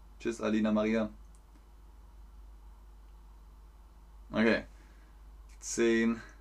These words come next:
neun, acht, sieben, sechs, fünf,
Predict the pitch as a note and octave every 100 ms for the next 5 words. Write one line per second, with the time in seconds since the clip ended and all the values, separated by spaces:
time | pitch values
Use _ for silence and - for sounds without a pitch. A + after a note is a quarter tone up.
0 | - - - - F2+ F#2+ G2 G2 G2 G2+
1 | - - - - - - - F#2 F#2+ G2
2 | - - - - - - - - A#1 -
3 | F#2 G2+ G2+ G2+ G2+ G2+ - - - -
4 | - - F#2 G#2 G#2 - - - - -
5 | - - - - C3 C3+ C3+ C#3 - -